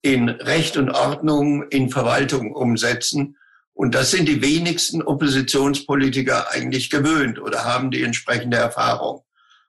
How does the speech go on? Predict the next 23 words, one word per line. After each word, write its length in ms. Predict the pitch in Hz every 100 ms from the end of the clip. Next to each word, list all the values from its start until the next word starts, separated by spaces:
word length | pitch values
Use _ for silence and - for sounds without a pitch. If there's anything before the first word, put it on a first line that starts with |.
| _ _
Und, 460 | 131 131 120 117 -
äh, 340 | 127 123 117 - - - -
für 300 | - - 131
mich 260 | 165 160
war 160 | 160 151
das, 560 | 143 143 135 - - -
äh, 380 | - 117 117 113 - - _ _ _ _ _ _ _ _
das 300 | - - -
waren 220 | 127 131 131
sechzehn 500 | 170 165 - 190 156
Monate, 540 | 143 160 147 123 117
die 180 | 113 117
erste 280 | 139 139 143
rot-grüne 600 | 135 139 - 143 131 117
Regierung, 680 | 120 127 147 151 151 151
wo 160 | 131 139
ich, 460 | 131 123 - - 135
äh, 200 | 120 117
nahezu 400 | 113 131 127 131
alles 320 | 135 151 143
falsch 340 | 139 135 139
gemacht 360 | - 151 151 147
habe. 460 | 156 156 160 156 156